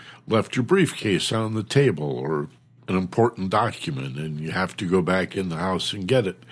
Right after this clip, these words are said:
And you beat yourself up and you go, "Oh," to yourself or others, "I forgot my, uh, briefcase or that folder. I gotta, excuse me, I gotta go back in the house and get it." Well, you didn't forget.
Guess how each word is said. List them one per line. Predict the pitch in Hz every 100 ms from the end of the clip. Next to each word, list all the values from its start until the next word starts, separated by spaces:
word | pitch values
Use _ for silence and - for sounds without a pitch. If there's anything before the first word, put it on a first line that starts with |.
| - - - - -
And | 120 143
you |
beat | 131 156 -
yourself | - - 185 151 139
up | 196 156
and | -
you | 110
go, | 139 -
"Oh," | 185 185 127 - - - - - -
to | -
yourself | 113 90 - 101 90 -
or | 90
others, | 90 90 - - - - - - -
"I | 131
forgot | - 107 90 98 98 -
my, | 85 82 85 82 78
uh, | 76 78 76 - -
briefcase | - 87 78 - - 76 67 - 78
or | 73
that | 73 76 76 - - - -
folder. | 101 90 82 76 78
I | 78
gotta, | 76 78 71 62 - - -
excuse | - - - 90 76
me, | 80
I | 78 90
gotta | 80 78 - - - - - - - -
go | 87
back | 76 82 76 67
in | 69
the | 67
house | 80 78 73 -
and | 78 73
get | 101 85
it." | - - - _ -
Well, | 196
you | 202 196
didn't | 220 220 214 -
forget. | - 98 73 76 58